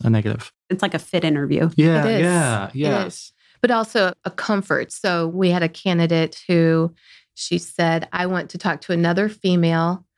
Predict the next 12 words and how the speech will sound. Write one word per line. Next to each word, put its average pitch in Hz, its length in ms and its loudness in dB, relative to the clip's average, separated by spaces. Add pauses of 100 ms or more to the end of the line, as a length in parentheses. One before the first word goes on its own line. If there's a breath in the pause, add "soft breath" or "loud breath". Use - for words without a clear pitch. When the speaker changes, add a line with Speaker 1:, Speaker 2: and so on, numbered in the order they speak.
(280 soft breath)
Speaker 3:
who 185 260 2
also 180 440 -2
had 180 200 -2
a 165 80 -2
non-traditional 165 840 -2
degree 160 540 -2 (240)
and, 147 300 0
Speaker 1:
Mm. 117 80 -4
Speaker 3:
and 170 240 2
moved 165 260 0
into 165 240 -2
engineering." 160 560 -2